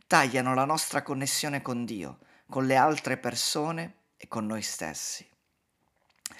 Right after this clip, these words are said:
Ora, ovviamente c'è un modo sano di impegnare la nostra vita con le cose che contano. Gesù stesso era impegnato, lo abbiamo detto, e pianificava in anticipo anche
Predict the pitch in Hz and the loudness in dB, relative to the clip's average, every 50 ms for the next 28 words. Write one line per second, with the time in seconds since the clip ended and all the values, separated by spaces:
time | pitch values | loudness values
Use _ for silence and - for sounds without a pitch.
0 | - - - - - - 156 147 143 120 - - - - 143 123 135 147 160 175 | -16 -16 -16 -12 2 6 10 10 10 10 8 4 -2 -4 -2 4 4 4 6 4
1 | 175 - 175 - - - 160 139 127 123 120 123 123 117 113 107 120 117 - - | 2 2 0 0 4 6 8 8 8 6 4 2 2 2 2 2 0 -2 0 6
2 | - 151 135 135 131 127 127 123 104 123 123 120 - - 123 117 120 123 120 117 | 8 8 8 8 8 6 4 0 0 -2 -4 -4 -4 -4 -4 0 2 2 2 2
3 | 117 117 113 113 117 120 120 - - - - 117 117 107 117 127 123 123 117 113 | 2 0 0 0 -2 -2 -4 -4 -6 -4 -4 -4 -2 -2 -4 -4 -2 -2 -2 -2
4 | - 117 113 110 110 - - 113 110 104 113 110 - 110 107 - - - 110 104 | -2 -4 -4 -4 -4 -2 -2 -2 -2 -2 -4 -4 -6 -8 -8 -8 -8 -6 -6 -6
5 | 104 101 98 - 98 98 104 110 107 - _ _ _ _ - - - - - - | -4 -6 -10 -10 -12 -12 -10 -12 -16 -18 _ _ _ _ -20 -18 -18 -18 -4 0
6 | 170 180 170 208 180 - - - - - - 143 - - - - 131 123 - - | 2 4 6 6 6 6 4 6 6 6 6 6 6 6 4 4 4 2 2 0
7 | 143 147 135 135 135 131 135 - - 131 123 131 135 139 135 131 117 110 110 - | 0 2 2 2 2 0 -2 0 0 0 0 2 4 6 6 6 6 4 2 0
8 | 123 113 113 120 127 147 143 - - 147 147 147 147 143 165 151 127 107 - - | -2 -2 0 0 0 -2 -2 0 0 0 0 0 2 4 4 4 4 2 0 -4
9 | 151 - - - 220 202 202 202 185 - - 160 - - 190 202 185 143 127 139 | -6 -6 -4 -2 -2 -2 0 -2 -4 -2 -4 0 4 6 6 8 8 8 8 6
10 | 131 127 139 147 147 143 139 143 139 139 - 156 110 113 131 - - 117 113 - | 4 2 2 0 0 0 0 0 -4 -6 -6 -4 -4 -4 -2 -2 -4 -4 -6 -4
11 | - 117 120 123 123 117 113 107 - 117 110 113 | 0 2 4 4 4 2 0 -4 -6 -8 -8 -8